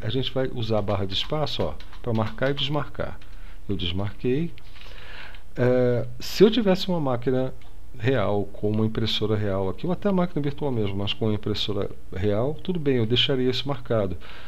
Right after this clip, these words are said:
Mas não, não, não faz sentido pra mim deixar isso. Então vai ficar mais leve ainda, porque eu nem tenho impressora. Servidor S S H é o que me interessa. Como eu falei, eu posso, pelo terminal da minha máquina real,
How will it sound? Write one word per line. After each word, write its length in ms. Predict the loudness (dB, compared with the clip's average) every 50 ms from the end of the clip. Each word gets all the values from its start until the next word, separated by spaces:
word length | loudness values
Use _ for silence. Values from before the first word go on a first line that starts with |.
| -4 -4 -4 -4 -4 -4 -2
Mas 540 | 0 2 2 4 4 4 2 2 0 0
não, 260 | 2 2 4 4 2 2
não, 340 | 2 0 0 0 -2 -2 -4 -2
não 160 | -2 0 0
faz 220 | 0 0 0 0 0
sentido 460 | 0 0 2 2 2 2 0 0 -2
pra 200 | -2 0 0 2
mim 240 | 2 2 2 2 0 -2 -2 -4 -4 -6 -6 -6 -6 -6 -4 -2
deixar 320 | 0 0 0 0 -2 -2
isso. 220 | -2 -2 -4 -4 -4
Então 160 | -2 -2 -2
vai 80 | -2
ficar 180 | -2 -2 0 0
mais 220 | 0 2 0 0
leve 320 | 0 0 0 0 0 0 0
ainda, 220 | 0 0 0 -2
porque 180 | -2 0 0 2
eu 60 | 4
nem 180 | 4 4 4 2
tenho 400 | 2 0 0 2 2 2 2 0
impressora. 680 | 0 0 -2 -2 -2 -2 -2 -2 -2 -2 -2 -2 -4 -4 -4 -6 -6 -6 -6 -6 -6 -6 -6 -6 -6 -6 -6
Servidor 460 | -4 0 2 2 2 2 2 2 2
S 140 | 0 0 -2
S 180 | -2 -2 -2 -2
H 360 | -2 0 0 0 0 -2 -2 -4 -6 -6 -6 -6 -6 -6 -6 -6 -6 -6 -6 -4 -2
é 80 | -2
o 60 | -2
que 140 | -2 -2 -2
me 80 | -2 -2
interessa. 500 | 0 0 0 0 2 2 0 0 -2 -2
Como 160 | 0 0 0
eu 60 | 0
falei, 260 | 0 0 0 0 0
eu 40 | 0
posso, 320 | 0 0 0 0 0 0 0
pelo 200 | 0 0 0 0
terminal 500 | 0 0 0 2 2 2 2 2 2 2
da 100 | 2 0
minha 180 | 0 0 0
máquina 320 | 0 0 0 0 0 0 2
real, 420 | 2 2 2 2 2 0 0 -2